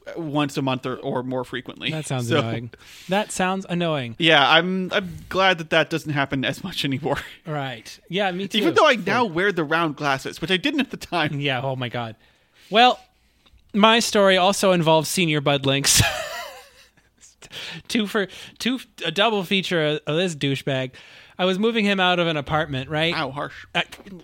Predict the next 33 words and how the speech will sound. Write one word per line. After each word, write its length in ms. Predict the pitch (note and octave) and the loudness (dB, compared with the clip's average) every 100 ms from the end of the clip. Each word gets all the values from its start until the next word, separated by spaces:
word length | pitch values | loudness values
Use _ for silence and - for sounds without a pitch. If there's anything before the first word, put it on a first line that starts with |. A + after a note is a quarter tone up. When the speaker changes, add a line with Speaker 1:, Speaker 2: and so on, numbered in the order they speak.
| - | -10
Speaker 2:
whatever. 360 | D3+ A2 A2+ - - - | -8 -8 -10 -16 -20 -6
<laughs> 100 | G3 - - - E5 - - - - D#4+ - - - - | 0 2 0 -4 -8 -10 -16 -20 -18 -12 -12 -10 -12 -8
Mo-, 160 | A3 - - B3 B3 A3+ | -8 -8 -12 -8 -6 -6
moving, 480 | G3+ A3+ B3 A#3 A3+ | -2 0 0 -2 -4
uh, 80 | E3 | -4
moving 320 | F3+ A#3+ C#4 | -4 -2 -2
him 100 | A#3+ | 0
out 220 | G3+ F#3+ G3 | 4 4 2
of 80 | |
an 80 | F3 | 0
apartment, 540 | D#3 E3 D3 C#3 B2 - _ _ _ _ - | -2 -2 -4 -4 -10 -12 _ _ _ _ -4
and, 560 | D3+ D3+ D3 C#3+ C3+ | 0 0 0 -4 0
um, 500 | D3+ C#3 C#3 C3 A#2+ _ _ _ _ _ _ - _ _ _ D3+ | 0 2 0 -4 -12 _ _ _ _ _ _ -20 _ _ _ -10
we 240 | D#3 E3+ D#3+ | -4 -2 0
were 140 | D#3+ | 0
just 280 | D#3+ C4 - | 2 0 0
about 380 | B3 G3+ D#3 D#3 | 2 2 2 -2
done, 320 | D3+ C3 C3 | 0 2 0
and 80 | C3 | -4
it 80 | C#3+ | -6
was 180 | D3 D3 | -6 -8
really 480 | B2+ D3 D#3+ C#3+ | -4 0 2 4
late 220 | B2+ A#2+ A2+ | 2 0 -4
at 100 | A#2+ | -8
night. 260 | G#2 F#2+ | -12 -14
It 60 | C3 | -14
was, 200 | B2+ C#3 | -12 -12
like, 160 | B2+ A#2+ | -12 -12
eleven 400 | B2+ C3+ C3 A#2+ | -8 -6 -6 -6
thirty, 320 | B2+ A#2 A2 | -8 -8 -10
twelve 340 | - G#2+ G#2 | -12 -14 -14
at 80 | G2 | -20
night, 280 | A2+ A2+ | -20 -20